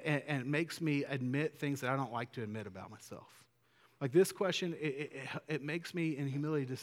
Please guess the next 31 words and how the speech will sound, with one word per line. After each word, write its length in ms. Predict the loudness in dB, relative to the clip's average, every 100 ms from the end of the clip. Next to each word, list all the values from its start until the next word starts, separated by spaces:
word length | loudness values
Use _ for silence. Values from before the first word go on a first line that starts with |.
| -8 -8
to, 340 | -8 -6 -6
to 160 | -6 -6
know 240 | -2 0 0
that 140 | -2
when 100 | -4
Jesus 440 | -4 -4 -4 -4 -6
said 400 | -8 -8 -8 -12 -18 -20 -20 -6
that 60 | 0
"I 40 |
have 120 | 4
not 220 | 4 2
come 200 | 0 -2
for 120 | -2 -2
the 60 |
healthy, 260 | 0 0 0
but 160 | -4 -6
for 80 |
the 80 | -10
sick," 480 | -10 -10 -12 -16 -20 -20 _ _ _ _ _ _ _ _ _ -8
he 100 | -4
was 140 | -4
talking 400 | -4 -6 -6 -10
about 260 | -8 -10 -12
me. 220 | -20 -20 _ _ _ _ _ _ _ _ _ _ _ _ _ _ _ -20 -20 -20 _ _ _ -2
And 120 | 4
I 60 | 4
was 120 | 4
sick 480 | -2 2 4 4 0 -12 -20 _ _ -16 0
with 140 | 0
the 80 | 2
disease 920 | 0 0 0 2 4 4 2 -2 -6